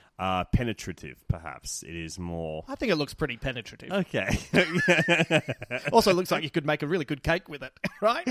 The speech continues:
Speaker 2: Oh my
Speaker 1: It's,
Speaker 2: God.
Speaker 1: um,
Speaker 2: It's intimidating.
Speaker 1: uh, maybe my favorite moment of the whole series <laughs> so far. If I have to,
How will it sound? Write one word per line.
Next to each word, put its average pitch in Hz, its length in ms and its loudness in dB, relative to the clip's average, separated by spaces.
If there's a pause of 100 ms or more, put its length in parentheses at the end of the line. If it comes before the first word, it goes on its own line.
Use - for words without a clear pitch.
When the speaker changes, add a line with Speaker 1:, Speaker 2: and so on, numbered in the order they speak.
(240)
Speaker 2:
Oh 240 100 2
my 156 140 4
Speaker 1:
It's, 143 80 -4
Speaker 2:
God. 156 580 4
Speaker 1:
um, 104 220 0 (100)
Speaker 2:
It's - 100 -10
intimidating. 143 560 -4
Speaker 1:
uh, 127 80 -6
maybe 160 420 2
my 113 200 0
favorite 104 520 -2
moment 104 280 0
of 95 60 -6
the 95 80 -6
whole 101 160 -6
series 104 380 0 (120)
<laughs> - 180 0
so 160 180 8
far. - 500 2
If - 100 -4
I 156 100 6
have 151 220 2
to, - 220 -4